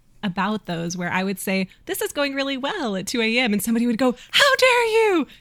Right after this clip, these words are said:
Go outside, turn in a circle, and spit three times." <laughs> And it's just such a fun little, like, joke and lighthearted moment. And you take these, like, really intense experiences and you bond with the people. When you go into 'em with this kind of fun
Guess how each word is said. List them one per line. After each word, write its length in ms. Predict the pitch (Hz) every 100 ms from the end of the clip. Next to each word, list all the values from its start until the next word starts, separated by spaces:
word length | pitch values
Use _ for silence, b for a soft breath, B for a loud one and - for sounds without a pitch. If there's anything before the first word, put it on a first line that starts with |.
| -
Go 120 | 392 453
outside, 400 | 466 - 403 370
turn 180 | - 370
in 80 | 415
a 60 | 427
circle, 400 | 359 359 359 302
and 140 | 277
spit 260 | - 370 -
three 160 | 349
times." 680 | 330 302 262 233 247 - - -
<laughs> 40 | - 466 - B B B -
And 120 | 330
it's 180 | 349 -
just 220 | 370 359
such 200 | 381 349
a 80 | 339
fun 340 | - 262 254
little, 220 | 247 233 220
like, 240 | 196 190
joke 340 | - 196 190
and 160 | 190 180
lighthearted 540 | 180 175 - 185 185
moment. 560 | 170 170 180 180 175 175 b b b -
And 160 | 220
you 80 | 226
take 280 | - 247 -
these, 200 | 226 208
like, 220 | 196 -
really 240 | 196 196
intense 400 | 185 190 180 180
experiences 800 | - - 175 175 170 180 170 170
and 100 | 175
you 80 | 180
bond 400 | 175 175 175 180
with 140 | 180 -
the 60 | 185
people. 460 | 185 180 175 175 b b b -
When 120 | 226
you 80 | 226
go 260 | 190 240 247
into 340 | 220 214 202
'em 140 | 185 180
with 140 | 180 _ _ -
this 160 | 190 -
kind 160 | 196 180
of 80 |
fun 680 | - - 185 185 180 175 175